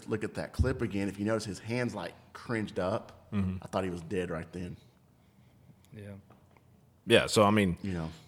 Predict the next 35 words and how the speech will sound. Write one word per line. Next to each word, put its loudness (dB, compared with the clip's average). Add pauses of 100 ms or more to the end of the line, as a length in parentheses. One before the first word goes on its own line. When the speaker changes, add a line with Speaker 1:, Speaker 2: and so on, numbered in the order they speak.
(160)
Speaker 2:
that, 0
that -4
kinda 0
answers 0
the -6
question. 0 (100)
You -2
know, -4 (1500)
you 0
just 0
don't, 2 (340)
I -2
mean, -4
with -4
the 0 (320)
high 4
impact 4
sport 2
that -4 (240)
football 2
is, 6 (340)
we 4
all 12
love 4
it -6
'cause 8
of 0
that. 0 (760)
But 4
the, 2 (280)
I -2
mean, -6 (560)
maybe 2
the 2
whole, 4